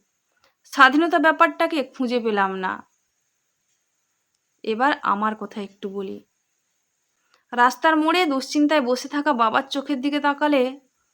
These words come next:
আমি স্বাধীনতা বুঝতে পারি না, পরাধীনতা বুঝতে পারি।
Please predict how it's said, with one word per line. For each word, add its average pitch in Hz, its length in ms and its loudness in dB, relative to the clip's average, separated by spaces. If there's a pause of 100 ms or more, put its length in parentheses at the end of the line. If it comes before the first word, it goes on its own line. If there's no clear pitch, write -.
(180)
আমি 247 180 -2
স্বাধীনতা 240 520 0
বুঝতে 214 320 -6
পারি 202 260 -4
না, 196 280 -10 (1200)
পরাধীনতা 214 560 -2
বুঝতে 202 340 -10
পারি। 202 340 -12